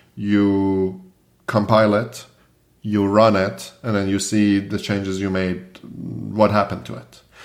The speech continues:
Hot reload is, as the app is running, you make some changes to the code,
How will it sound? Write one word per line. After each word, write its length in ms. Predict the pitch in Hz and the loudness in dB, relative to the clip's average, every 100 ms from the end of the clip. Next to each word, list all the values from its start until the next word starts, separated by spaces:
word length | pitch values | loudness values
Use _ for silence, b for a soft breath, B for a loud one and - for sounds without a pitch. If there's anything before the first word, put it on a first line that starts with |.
| B B | B B
Hot 340 | - 131 160 - | -2 0 0 4
reload 600 | 185 175 113 107 113 110 | 4 6 6 6 4 -2
is, 500 | - 120 107 104 - | -2 2 4 2 0
as 320 | 120 113 113 | 2 2 0
the 140 | 110 | -4
app 260 | - 123 135 | 2 2 2
is 180 | 151 127 | -2 2
running, 600 | 127 120 92 85 107 120 - B B B _ | 4 4 2 -2 -4 -8 -14 B B B _
you 800 | 113 110 113 110 107 104 104 113 - _ _ _ _ _ | -2 2 4 6 4 4 0 -6 -20 _ _ _ _ _
make 260 | 117 120 123 | 0 0 0
some 300 | 143 143 - | -2 -4 -6
changes 520 | - 135 131 131 123 | -6 -4 -2 -4 -4
to 80 | 131 | -2
the 120 | 107 | -2
code, 600 | 107 107 82 95 143 | -2 -2 -2 -4 -8